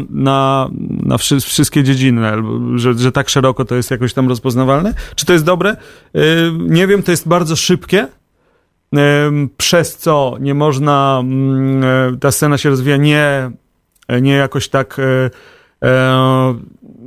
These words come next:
s-, s-, sensownie, czy ty, to jest takie jakby rzucanie się, e, po, po lajki, po,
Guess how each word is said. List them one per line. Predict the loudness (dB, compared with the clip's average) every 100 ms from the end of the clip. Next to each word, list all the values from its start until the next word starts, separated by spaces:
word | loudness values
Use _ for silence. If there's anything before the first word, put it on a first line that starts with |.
| -20 -10
s-, | -8 -8
s-, | -10 -10 -8 -2
sensownie, | 2 2 4 2 2 0 0 0 -2 -2
czy | -4
ty, | 0 -2 -2 -2
to | 0
jest | 0
takie | -2 0
jakby | 0 2 2 2 2 -4 -16 -20 -6
rzucanie | -2 -2 0 0 0
się, | 0 0 0 -4 -16 -20 -20 -20 -4
e, | 0 2 2 0 -4 -20 _ _ _ _
po, | -2 2 2 2 2 -2 -6 _ -20 _ _ _ _ _ 0
po | 2
lajki, | 2 0 -4 -4 -2
po, | 0 2 2 0